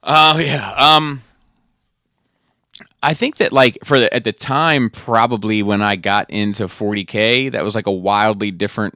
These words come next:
hobby for me. Um, modeling, I never modeled ever. I never painted ever. Like, so when I got into that, that was something new. And, I mean, it went fine. I was into it for fucking years and years and years.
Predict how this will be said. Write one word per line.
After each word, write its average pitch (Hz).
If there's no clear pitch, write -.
hobby 107
for 104
me. 104
Um, 92
modeling, 98
I 95
never 98
modeled 90
ever. 95
I 92
never 90
painted 95
ever. 92
Like, 92
so 104
when 98
I 95
got 92
into 92
that, 87
that 98
was 92
something 90
new. 95
And, 107
I 123
mean, 120
it 113
went 131
fine. 120
I 98
was 92
into 104
it 87
for -
fucking 87
years 92
and 82
years 92
and 87
years. 101